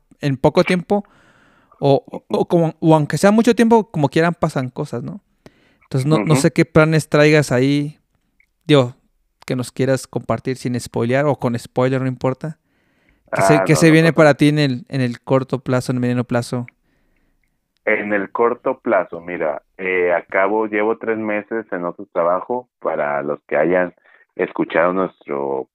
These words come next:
Speaker 2: podcast anterior o algo así, o que nos conozcan, este,
Speaker 1: <laughs>
Speaker 2: cambié de trabajo.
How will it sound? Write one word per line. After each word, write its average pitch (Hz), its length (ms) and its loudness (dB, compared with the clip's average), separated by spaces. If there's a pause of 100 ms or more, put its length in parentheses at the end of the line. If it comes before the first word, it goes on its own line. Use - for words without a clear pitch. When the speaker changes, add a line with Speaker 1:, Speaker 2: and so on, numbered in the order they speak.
Speaker 2:
podcast 90 480 -4
anterior 85 600 -6 (100)
o 85 40 -10
algo 82 200 -6
así, 104 280 -6 (520)
o 78 220 -2
que 73 240 -2
nos 73 200 -8
conozcan, 85 640 -6
este, 71 880 -6
Speaker 1:
<laughs> 165 500 4
Speaker 2:
cambié 135 240 4
de 135 60 0
trabajo. 95 440 0